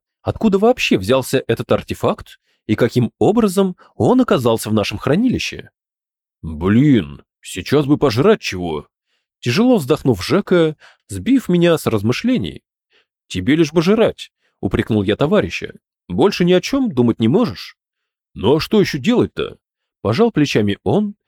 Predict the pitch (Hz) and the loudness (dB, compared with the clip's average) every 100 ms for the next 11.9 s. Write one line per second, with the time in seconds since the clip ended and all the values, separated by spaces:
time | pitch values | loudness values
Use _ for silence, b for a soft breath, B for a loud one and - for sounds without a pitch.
0 | _ _ 127 240 247 170 113 101 101 - | _ _ 0 2 4 2 0 0 0 -2
1 | 101 127 - - 143 - _ _ _ _ | -4 -4 -8 -2 -2 -4 _ _ _ _
2 | - - 120 196 240 123 - 113 82 73 | -16 -2 0 2 2 0 0 0 0 -6
3 | _ _ _ _ - 95 - 120 - 113 | _ _ _ _ -6 -4 0 0 0 -4
4 | - 147 233 190 117 - 92 73 - _ | 0 2 2 0 -2 0 -2 -2 -8 _
5 | _ _ _ _ 101 131 240 107 98 87 | _ _ _ _ -2 0 0 -2 0 2
6 | 98 87 _ _ _ _ _ - 95 95 | 0 -2 _ _ _ _ _ -10 -4 0
7 | 98 98 85 143 202 123 - _ _ b | 0 -2 -2 -2 0 -2 -4 _ _ b
8 | b - 214 247 - 80 - _ b b | b -6 0 0 -2 -10 -12 _ b b
9 | 107 - 214 208 196 214 247 - 170 107 | -4 0 0 2 2 0 0 0 0 2
10 | 113 110 165 196 - 87 85 80 80 - | 0 0 0 0 0 0 -2 -4 -8 0
11 | 135 143 120 135 170 - - 127 - | 2 2 2 2 0 0 0 0 -2